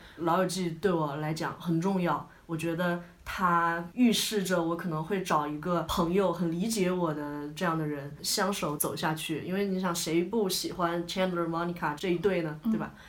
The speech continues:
Speaker 1: 但是当我自己经历了这种，好像有一个人非常理解我，对我非常包容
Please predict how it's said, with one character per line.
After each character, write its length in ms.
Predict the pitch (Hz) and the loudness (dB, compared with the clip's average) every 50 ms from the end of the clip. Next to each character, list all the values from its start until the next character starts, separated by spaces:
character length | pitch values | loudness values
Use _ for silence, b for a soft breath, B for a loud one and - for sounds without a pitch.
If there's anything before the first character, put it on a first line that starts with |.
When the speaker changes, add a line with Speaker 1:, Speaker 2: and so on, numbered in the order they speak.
| B B B B B B B B B - - | B B B B B B B B B -2 4
Speaker 1:
但 120 | 269 285 302 | 4 4 6
是 360 | 294 294 285 269 262 254 233 | 6 4 6 6 6 6 4
当 260 | 226 - - 285 320 | 4 6 6 6 6
我 160 | 294 226 170 156 | 6 4 2 0
自 220 | 156 - 320 330 | 0 0 0 0
己 460 | 302 - 180 156 151 156 156 147 143 - | 0 0 -2 0 0 0 -2 -2 -2 0
经 300 | - 233 233 254 277 285 | 4 4 4 4 6 4
历 160 | 285 254 208 | 4 4 4
了 300 | 180 170 160 156 147 139 | 4 4 2 2 0 -2
这 120 | - 262 233 | -4 -2 2
种， 320 | 214 185 165 156 147 123 - - | 4 4 4 2 0 -4 -8 -6
好 280 | - - 180 165 170 | 0 2 4 4 4
像 260 | 175 - 294 262 226 | 2 2 4 4 4
有 100 | 190 160 | 2 2
一 80 | 151 160 | 0 2
个 120 | 160 202 | 2 2
人 180 | 185 170 165 170 | 2 2 0 -4
非 240 | - - - 349 381 | -6 -4 2 2 2
常 320 | - - 208 180 180 175 | 2 2 0 2 2 2
理 140 | 165 165 175 | 2 0 0
解 180 | 175 170 156 156 | 2 2 2 2
我， 220 | 151 143 - - | 0 -4 -4 2
对 80 | - 320 | 4 4
我 160 | 254 220 190 | 6 6 4
非 180 | 190 - - 285 | 2 2 0 0
常 240 | 285 240 214 185 180 | 2 2 0 0 2
包 200 | 202 196 208 214 | 2 2 4 4
容 260 | 196 160 147 143 - | 2 0 -2 -6 -8